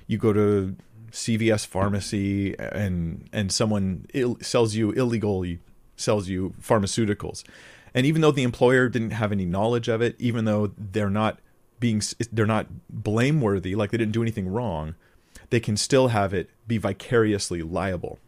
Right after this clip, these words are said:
have respondeat superior invoked against them. Now, in cases in criminal law,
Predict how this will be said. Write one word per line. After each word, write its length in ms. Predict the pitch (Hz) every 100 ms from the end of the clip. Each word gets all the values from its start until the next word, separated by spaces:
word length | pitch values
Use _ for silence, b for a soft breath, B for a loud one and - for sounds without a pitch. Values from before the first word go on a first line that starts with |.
| _
have 160 | - 87
respondeat 520 | 90 - 90 80 73
superior 560 | - 98 107 95 87 -
invoked 460 | 90 85 87 -
against 400 | 104 92 104 -
them. 180 | - - - B B B B B B B -
Now, 140 | 131
in 100 | 135
cases 320 | 151 139 131
in 100 | 113
criminal 420 | 95 170 214 175
law, 340 | 95 78 85